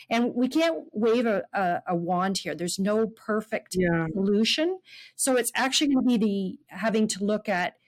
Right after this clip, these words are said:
Speaker 1: the different options that the clients can consider and then determining what's the best option at the end of the day.
Speaker 2: Absolutely.
Speaker 1: It may not be what they see as easy or co-, uncomplicated or perfect.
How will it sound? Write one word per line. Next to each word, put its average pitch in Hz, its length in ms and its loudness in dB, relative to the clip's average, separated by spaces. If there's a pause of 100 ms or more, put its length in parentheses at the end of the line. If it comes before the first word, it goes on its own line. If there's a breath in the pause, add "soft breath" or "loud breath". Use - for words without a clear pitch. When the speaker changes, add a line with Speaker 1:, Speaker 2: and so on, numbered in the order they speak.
(160)
Speaker 1:
the 202 100 0
different 240 460 0
options 208 720 -2
that 180 120 -8
the 190 80 -8
clients 196 400 -4
can 247 220 -2
consider 202 640 0 (360 loud breath)
and 190 200 2
then 190 180 2
determining 196 800 0
what's 185 480 0
the 185 80 -6
best 170 360 -2
option 170 540 -6 (100)
at 180 140 -6
the 165 160 -4
end 156 220 -2
of 156 100 -10
the 156 140 -12
day. 147 260 -6 (160)
Speaker 2:
Absolutely. 165 520 -2
Speaker 1:
It 170 80 -14
may 226 260 2
not 247 260 2
be 226 120 4
what 208 160 2 (100)
they 196 140 2
see 214 280 0
as 180 220 0
easy 202 420 0
or 170 240 -2 (220)
co-, - 240 -4
uncomplicated 185 840 -2
or 170 60 -2
perfect. - 600 -18